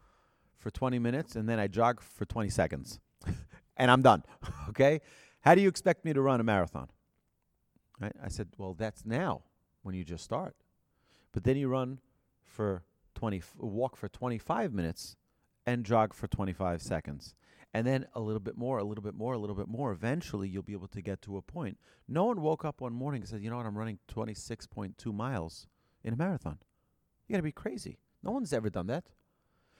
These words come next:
It takes a lot of time. It takes a lot of work, a lot of slow and steady training to get there. And that's, and by, by the way, that's why I'm running the marathon, right? I'm running the ma-, the Jerusalem half marathon,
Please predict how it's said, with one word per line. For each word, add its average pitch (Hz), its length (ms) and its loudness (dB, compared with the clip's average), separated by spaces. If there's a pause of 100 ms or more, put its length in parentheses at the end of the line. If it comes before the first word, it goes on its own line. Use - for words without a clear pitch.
(260)
It - 120 -14
takes 98 220 -10
a 82 40 -6
lot 80 220 -6
of 80 80 -10
time. 135 480 -4
It 95 100 -14
takes - 220 -12
a 82 40 -16
lot 82 200 -10
of 85 160 -8
work, 113 340 -4 (100)
a - 60 -16
lot 90 220 -12
of 85 100 -18
slow 104 800 -4 (180)
and 98 200 -10
steady 90 600 -4 (380)
training 101 720 -8
to - 80 -12 (160)
get 110 240 -4
there. 76 240 -6 (1600)
And 110 140 -2
that's, 127 400 4
and 101 180 0
by, 104 120 2
by 101 200 0
the 104 80 2
way, 117 80 4
that's 95 240 -2
why 95 120 0
I'm 98 200 -4
running 87 180 -2
the 82 60 -8
marathon, 85 460 -6 (960)
right? 95 180 -6 (380)
I'm 87 240 -6
running 90 200 -4
the 92 60 -6
ma-, 92 100 -8 (140)
the 90 80 -6
Jerusalem 92 520 -6
half 117 340 -4
marathon, 80 520 -4